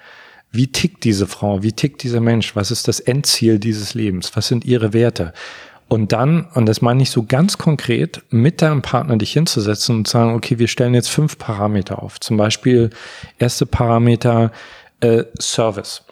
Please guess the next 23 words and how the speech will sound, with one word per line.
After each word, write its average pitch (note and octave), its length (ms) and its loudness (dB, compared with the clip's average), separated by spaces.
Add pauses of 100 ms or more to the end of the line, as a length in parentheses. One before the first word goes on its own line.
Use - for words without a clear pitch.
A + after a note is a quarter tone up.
(640)
Also G#2+ 200 -2
wirklich D#3+ 460 -2
Service B2 500 -2
für B2 100 0
den A2+ 100 -2
anderen. G#2 340 -2
Zweites - 400 -4
Parameter, A2+ 840 0
Witzigkeit. A2 920 -4 (180)
Drittes, A2 380 0
Inspiration, G#2+ 760 0
was D3 180 0
auch B2+ 100 -2
immer. G#2 300 -2 (380)
Intimität. A#2 720 0 (420)
Und A#2 200 2
wir A#2+ 140 4
bewerten A#2 640 2
uns G2+ 360 0
am G2+ 220 -4
Ende F#2+ 260 -4
der G2 160 -6
Woche. G#2 360 -8